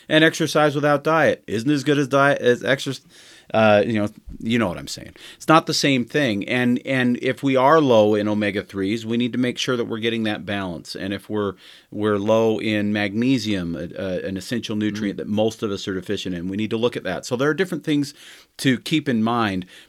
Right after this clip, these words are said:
Speaker 1: But what is really interesting, though, I will, I will mention, Stuart, is that I anticipate that when they were doing this study on the number needed to treat, and they got to one point seven, they weren't also supplementing these people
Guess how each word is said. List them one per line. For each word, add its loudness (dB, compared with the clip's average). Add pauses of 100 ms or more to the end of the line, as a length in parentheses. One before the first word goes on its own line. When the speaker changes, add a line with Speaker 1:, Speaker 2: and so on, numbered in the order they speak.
Speaker 1:
But 0
what 4
is 0
really 4
interesting, -2
though, 0
I -2
will, 2
I -2
will 0
mention, -4
Stuart, -8
is -8
that -4
I -2
anticipate -4
that -6 (260)
when 2
they 4
were 4
doing 0
this -2
study 0
on -4
the -4
number -2
needed -4
to -16
treat, -2
and -10
they -4
got -4
to -18
one -4
point -6
seven, -2
they -4
weren't -4
also 0
supplementing -4
these -6
people -6